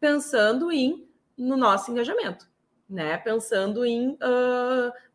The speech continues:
qual vai ser a melhor forma de captar nossa atenção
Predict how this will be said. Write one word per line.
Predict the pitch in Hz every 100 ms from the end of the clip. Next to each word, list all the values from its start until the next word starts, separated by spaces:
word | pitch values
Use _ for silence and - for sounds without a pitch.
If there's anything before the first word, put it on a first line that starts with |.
| _ - -
qual | 226 226
vai | 302
ser | 294 294
a |
melhor | 285 277 226 208 302 -
forma | 208 220 233 294
de | 269 294
captar | 277 - 214 226
nossa | 277 330
atenção | 330 339 - 233 196 208 302